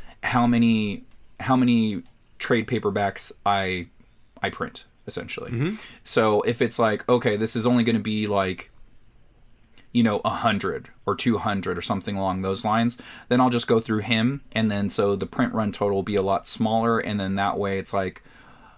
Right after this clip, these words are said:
Speaker 1: um, you know, there's another printer that I used for the first trade paperback, uh, same one that you use,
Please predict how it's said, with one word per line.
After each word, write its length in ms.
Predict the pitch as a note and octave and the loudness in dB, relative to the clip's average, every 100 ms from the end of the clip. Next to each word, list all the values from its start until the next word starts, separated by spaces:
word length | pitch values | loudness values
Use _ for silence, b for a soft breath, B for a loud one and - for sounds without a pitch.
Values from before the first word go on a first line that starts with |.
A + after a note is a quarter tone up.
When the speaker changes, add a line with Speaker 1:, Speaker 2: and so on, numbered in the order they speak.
| - | -6
Speaker 1:
um, 420 | G2 F#2+ F2+ F#2 | -4 -2 -4 -2
you 100 | A#2 | 2
know, 140 | A2+ G2+ | 4 4
there's 180 | G#3+ | 2
another 220 | - A3 A3 | 4 4 2
printer 320 | - - A3+ | 2 0 2
that 140 | G#2 | 0
I 40 | G#2 | 0
used 300 | G#2 A2 - | 0 -4 -2
for 160 | G#2+ | -4
the 260 | F#2+ F#2 - | -2 -2 -4
first 240 | - A2+ - | 0 0 2
trade 200 | B2 - | -2 0
paperback, 600 | C3 C3+ B2+ C#3 D#3+ B B B - | -2 -2 0 -2 -2 B B B -4
uh, 160 | G#2 | -2
same 240 | G2 A#2+ G#2 | -2 0 0
one 140 | G#2 | 0
that 100 | G2 | -2
you 160 | F2 A2 | -2 -2
use, 420 | A2+ B2 E3 - | 0 -2 -4 -10